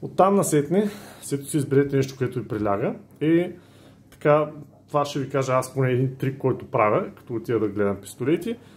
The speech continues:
А, хващате пистолета и правите е така. Вижте сега един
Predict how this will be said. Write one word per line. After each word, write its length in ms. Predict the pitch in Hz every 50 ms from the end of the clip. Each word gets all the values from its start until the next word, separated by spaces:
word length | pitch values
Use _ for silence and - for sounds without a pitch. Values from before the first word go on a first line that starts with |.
| - - - - - - - -
А, 300 | 135 135 139 139 - -
хващате 420 | - - 160 175 - - - -
пистолета 560 | - 131 - - 143 151 170 170 220 220 - -
и 160 | 185 - -
правите 380 | - 147 135 135 135 175 202 - - - - _ _ - - - - -
е 120 | 123 117 110
така. 260 | - - - 110 98 - - - - - - - - - -
Вижте 200 | 113 - - -
сега 360 | - - 120 113 113 117 - -
един 240 | 117 110 120 -